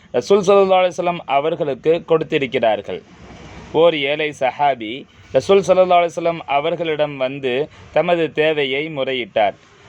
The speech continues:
அப்போது ரசூல் ஸல்லல்லாஹு அலைஹி வஸல்லம் அவர்கள் மற்றொரு செல்வந்தரான சஹாபியிடம் சென்று, "அல்லாஹ்விற்காக உதவி செய்யும்படி கோருவீராக" என அனுப்பி வைத்தார்கள். அந்த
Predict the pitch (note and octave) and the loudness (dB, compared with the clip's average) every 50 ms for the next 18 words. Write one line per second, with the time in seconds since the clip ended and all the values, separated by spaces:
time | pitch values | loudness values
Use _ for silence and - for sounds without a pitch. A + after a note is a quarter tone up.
0 | - - - E3 E3 G#3+ A3 G#3+ F#3 D#3+ D#3+ E3+ F#3 F#3 - - C3+ D3+ D3+ D3+ | -12 -6 -6 -2 0 2 2 2 2 2 2 2 2 0 -4 -4 -2 -2 -2 0
1 | - G#3+ A3+ A3+ F3 - F3+ F3+ F#3+ F#3+ F#3+ G3 F#3+ F#3 F#3 F#3 F3+ F3 D#3+ D#3+ | 0 0 0 0 -2 -4 0 2 2 2 4 4 4 4 4 4 2 2 0 0
2 | E3+ F3+ E3+ F3+ E3+ E3 D#3+ - E3+ E3 E3 E3 E3 - - C#3+ D3 D#3+ D#3+ D3+ | -4 -6 -6 -6 -6 -6 -4 -4 -4 -2 -2 -2 -2 0 -2 0 2 2 0 0
3 | C3+ B2+ B2+ D3+ E3 - - - - - - C#3+ D3+ D#3 D3 - G#3+ G#3+ G3 F3 | 0 -2 -2 -2 -4 -6 -10 -18 -20 -10 -4 -2 -2 -2 0 2 4 4 4 4
4 | D3+ - - - - D#3+ E3+ F#3 F#3 G3+ G3 F#3 F#3 E3+ E3 D#3 D3+ D#3+ F3 - | 2 0 -2 -2 0 0 2 2 2 0 2 2 0 0 0 -2 -2 -4 -6 -6
5 | - D#3+ D3 - E3 E3+ F3 E3 E3 D#3+ D#3 D3+ C#3+ C#3+ C#3 C3+ B2 - C3+ C3 | -4 -4 -4 -2 0 0 0 0 -2 -6 -8 -6 -6 -8 -8 -10 -8 -8 -8 -8
6 | C#3 C3 B2+ B2 A#2 B2 C#3+ D#3 - - - - - - - C3+ D3+ F3+ G3+ G#3+ | -6 -2 0 2 2 2 0 -2 -6 -12 -20 -20 -14 -4 -2 -2 0 2 2 2
7 | A3 G#3+ G#3+ G3+ F#3 F3+ F#3+ E3+ E3+ E3 F#3 F#3+ E3 E3 D#3+ E3+ F#3 F#3 F#3+ F#3 | 2 2 -2 -4 -2 0 0 0 2 0 -2 -2 -4 -4 -6 -6 -6 -6 -6 -8
8 | - F#3 E3 E3 D#3+ D#3 D3 C#3+ C3+ D3+ E3+ E3+ - - E3 D#3 D#3 E3 D#3 D#3 | -6 -6 -4 -4 -4 0 0 0 0 0 -2 -4 -2 0 0 2 2 0 0 0
9 | D3+ C#3+ C3+ C3 B2+ B2 A#2+ B2 B2+ A#2+ - - B2 C#3 C#3+ D3+ D#3+ D#3+ - - | 0 2 2 2 2 2 0 0 -2 -2 -4 -6 -8 -8 -4 -4 -4 -4 -4 -6
10 | C3 C3+ C3 - C#3+ C3+ B2 A#2+ A2+ G2+ A#2 G#2+ G2+ G2 - G#2 F#2 - - - | -8 -8 -6 -6 -6 -6 -4 -6 -4 -2 -2 -2 -2 -2 -4 -10 -12 -12 -14 -20
11 | - - - - - - - - - - D3+ E3+ G3 G3+ | -20 -20 -20 -18 -18 -18 -18 -18 -10 -6 -6 -4 -4 -6